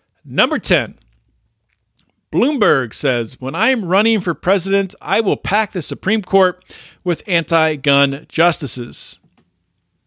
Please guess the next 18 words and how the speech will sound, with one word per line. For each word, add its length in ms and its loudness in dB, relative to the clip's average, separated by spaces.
Of 160 -14
course 340 0
you 80 2
will. 320 -2
Is 120 -10
anybody 440 2
surprised 640 0
that 120 -4
he 80 -6
said 280 -6
that? 180 -12
Um, 600 -2
chances 460 0
on, 280 0
chances 640 -2
of 240 0
Bloomberg 760 2
winning 460 0